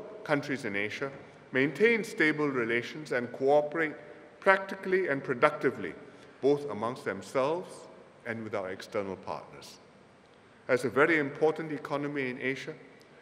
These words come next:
China has a big role to play in all of this. We welcome China's commitment to continue opening up its economy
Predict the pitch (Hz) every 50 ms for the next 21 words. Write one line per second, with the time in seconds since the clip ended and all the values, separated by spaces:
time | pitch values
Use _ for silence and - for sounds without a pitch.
0 | - - - - - 160 151 151 151 156 143 147 147 139 143 127 120 - 170 175
1 | - 135 135 147 180 190 180 156 131 101 90 - - - - - - - 117 101
2 | - - - 143 127 113 104 107 110 123 127 120 101 87 - - - - - -
3 | - - - - - - - - - - - - - - - - - - - -
4 | - - 131 131 127 135 160 190 202 - 214 190 165 - - 160 151 147 151 147
5 | 147 - - 139 131 139 135 147 165 170 160 - - - 143 131 - - 160 156
6 | 151 220 226 240 233 214 160 143 170 185 233 202 180 180 185 208 214 180 123 123
7 | 123 117 - 127 - - - 127 113 107 98 90 82